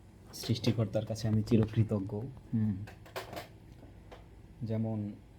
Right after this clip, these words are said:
ডিপার্টমেন্টে, ডিপার্টমেন্টের বাহিরে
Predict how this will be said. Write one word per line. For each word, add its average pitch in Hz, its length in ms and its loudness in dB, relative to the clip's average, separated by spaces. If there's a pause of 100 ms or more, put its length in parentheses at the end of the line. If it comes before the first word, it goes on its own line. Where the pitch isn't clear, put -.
(300)
ডিপার্টমেন্টে, 107 880 -2 (500)
ডিপার্টমেন্টের 104 560 -6
বাহিরে 95 440 -6